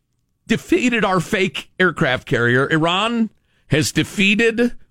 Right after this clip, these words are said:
our paper mache <laughs> aircraft carrier in a humiliating loss for the United States. This is terrible news. They built that really, I, I was, I heard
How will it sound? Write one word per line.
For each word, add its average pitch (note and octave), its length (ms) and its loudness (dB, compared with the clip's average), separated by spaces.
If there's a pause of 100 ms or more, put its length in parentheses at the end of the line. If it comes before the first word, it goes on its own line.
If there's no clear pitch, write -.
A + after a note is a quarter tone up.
(100)
our F3+ 260 0
paper G3+ 580 0
mache F#3+ 280 -2
<laughs> F#3 680 -2
aircraft - 560 -4
carrier D#3+ 480 0 (600)
in E3 100 0
a F3+ 100 2
humiliating G3+ 840 2
loss G2+ 320 -2
for G2+ 120 -2
the G2 100 2
United G#2 420 0
States. - 600 -4 (800)
This C3+ 180 2
is B2 120 0
terrible F3 420 0
news. C3 340 0
They G#2+ 160 0
built C#3+ 400 -2
that D#3 300 0
really, C#3 720 0 (420)
I, - 220 -4
I F#3+ 120 -2
was, A3+ 220 0
I E3+ 220 0
heard G#3+ 460 0